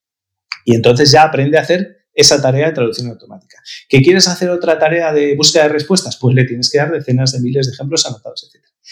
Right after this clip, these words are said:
Bueno, pues G P T tres llegó a tal escala en el tamaño del cerebro, digamos, del G P T tres,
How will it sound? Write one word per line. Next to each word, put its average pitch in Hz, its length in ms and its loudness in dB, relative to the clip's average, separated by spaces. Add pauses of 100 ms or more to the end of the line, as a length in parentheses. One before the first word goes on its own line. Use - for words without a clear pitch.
(260)
Bueno, 151 240 6
pues - 520 -2 (180)
G 185 140 4
P 214 80 2
T 190 140 -2
tres 185 260 -2
llegó 147 320 2
a 117 180 -6
tal 196 200 0
escala - 680 0 (580)
en 120 220 2
el 113 160 -2
tamaño 139 520 2
del 123 180 -2
cerebro, 135 460 0
digamos, 123 380 -2
del 110 120 -14
G 143 140 -8
P 143 80 -8
T 135 140 -4
tres, - 480 -8